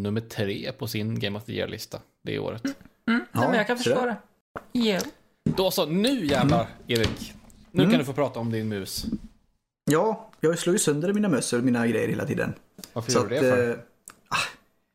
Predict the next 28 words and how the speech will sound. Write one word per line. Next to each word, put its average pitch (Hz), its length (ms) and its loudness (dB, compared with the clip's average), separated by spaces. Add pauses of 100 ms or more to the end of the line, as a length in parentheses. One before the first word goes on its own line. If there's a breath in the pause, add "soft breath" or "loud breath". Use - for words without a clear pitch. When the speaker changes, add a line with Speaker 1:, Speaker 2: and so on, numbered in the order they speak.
(480)
Speaker 3:
saker 120 200 0
och 117 40 2
ting 113 160 2
buggar 113 340 0
i 113 80 2
spel, 113 240 -2
tycker - 220 -4
jag, 120 80 0
och 117 60 -2
då 123 140 0
blir - 120 0
jag - 40 -4
lite 123 160 -2
arg 107 200 -6
och - 60 -6
så - 100 -6
händer 107 200 0
det 190 60 2
grejer. 214 200 0 (560 soft breath)
Speaker 2:
Du 185 40 2
blir 220 100 2
så 247 140 2
arg 190 140 2
när 190 60 -4
du 208 80 -2
spelar 233 240 0
Overwatch, 185 580 0
så. 214 140 -2